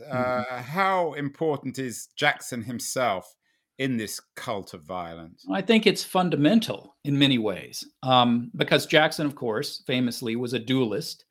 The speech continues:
Speaker 1: who carried around lead in his body from previous gunfights. And he also, uh, condemned mob violence, but when it involved his own supporters, he was willing to occasionally look the other way.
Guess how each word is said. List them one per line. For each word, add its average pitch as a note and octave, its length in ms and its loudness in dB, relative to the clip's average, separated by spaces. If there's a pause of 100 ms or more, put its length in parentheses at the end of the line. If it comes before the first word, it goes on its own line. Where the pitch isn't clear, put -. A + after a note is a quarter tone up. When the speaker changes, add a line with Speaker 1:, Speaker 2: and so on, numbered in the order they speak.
(320)
Speaker 1:
who C3 80 -4
carried C3+ 320 4
around B2 380 2
lead A#2 180 2
in A2+ 120 -2
his G2+ 120 -8
body G#2 380 -6
from A2 260 -6
previous A#2 420 -4
gunfights. G#2+ 840 -8 (500)
And C3+ 280 4
he C3+ 200 -2
also, A#2+ 800 2 (520)
uh, G2 200 -8 (400)
condemned D3+ 560 2
mob E3+ 320 6
violence, F3+ 640 4 (360)
but C3 300 2
when C3+ 160 4
it C#3 100 2
involved C3+ 440 4
his C3+ 160 -2
own C3 180 2
supporters, C#3+ 760 -2
he C3 140 -2
was B2 180 -2
willing A#2+ 360 -2
to B2 160 -4
occasionally A#2 500 -4
look A#2 240 -2
the A#2 160 0
other A2+ 180 0
way. C3+ 380 0